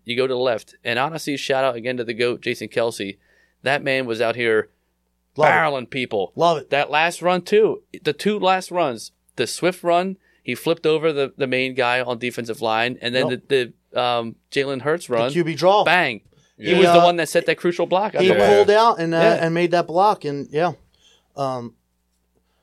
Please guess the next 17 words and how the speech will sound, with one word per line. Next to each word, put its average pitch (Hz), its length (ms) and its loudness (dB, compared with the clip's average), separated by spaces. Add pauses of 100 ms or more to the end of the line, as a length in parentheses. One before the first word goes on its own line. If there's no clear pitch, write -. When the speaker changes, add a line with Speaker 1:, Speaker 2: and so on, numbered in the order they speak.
(280)
Speaker 2:
but, 165 160 0
you 180 100 0
know, 151 300 0 (220)
eh, 82 380 -10 (520)
the 226 140 0
difference 220 480 -2
between 185 380 -4
this 165 180 -2
Niners 170 480 0
team 156 220 -8
and 151 100 -8
this 143 140 -8
Eagles 160 260 -4
team 139 280 -8
is, 127 160 -10
you 156 80 -8
know, 131 240 -4